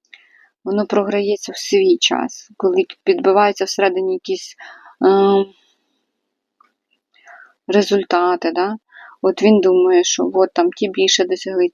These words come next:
там краще, і, а я теж хочу, я теж стараюся, і прям з ніг збивається зараз. Ну, він доб'ється.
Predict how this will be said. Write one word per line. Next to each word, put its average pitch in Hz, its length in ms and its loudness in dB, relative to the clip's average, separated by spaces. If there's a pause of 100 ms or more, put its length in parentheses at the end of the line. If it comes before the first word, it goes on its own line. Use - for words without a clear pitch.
(100)
там 190 260 -4
краще, 185 480 -2
і, 185 180 -2 (180)
а 185 80 0
я 202 140 -2
теж 196 260 -2
хочу, 185 260 -2
я 180 120 0
теж - 260 -4
стараюся, 180 560 0
і - 40 -4
прям 214 280 0
з - 80 -14
ніг 196 220 0
збивається 175 720 -2
зараз. 180 300 -8
Ну, 202 80 -2
він 226 180 4
доб'ється. 196 600 -2